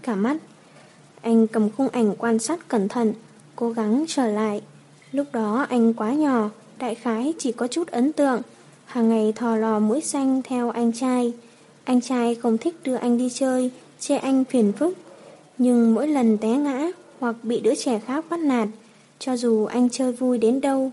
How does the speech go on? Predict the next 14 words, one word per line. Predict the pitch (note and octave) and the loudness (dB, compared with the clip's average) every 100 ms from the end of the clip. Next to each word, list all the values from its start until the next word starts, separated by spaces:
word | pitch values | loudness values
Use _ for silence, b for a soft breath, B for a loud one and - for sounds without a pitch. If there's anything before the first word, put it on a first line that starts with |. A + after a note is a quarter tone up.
| - - | -8 -10
cũng | A#3 C#4 D4+ | -6 -2 -2
biết | E4+ | -2
hết | F4 G4 - | -4 -6 -4
mọi | B3 A3+ | -4 -4
chuyện | - A3+ - | -2 -2 0
như | A3 A#3+ A3+ | 0 2 2
mọc | A3 G#3+ | 2 -2
mắt | C4 E4+ | -6 -6
sau | - A#3+ | -4 -2
gáy, | G#3+ G#3+ G#3+ D#4 - B B B B | 0 0 0 0 -4 B B B B
sẽ | - A3+ C#4+ | -8 -4 -4
chạy | C4+ A3+ | -4 -6
tới | - G#3 B3+ | -4 -2 -2
chỗ | C4 | -4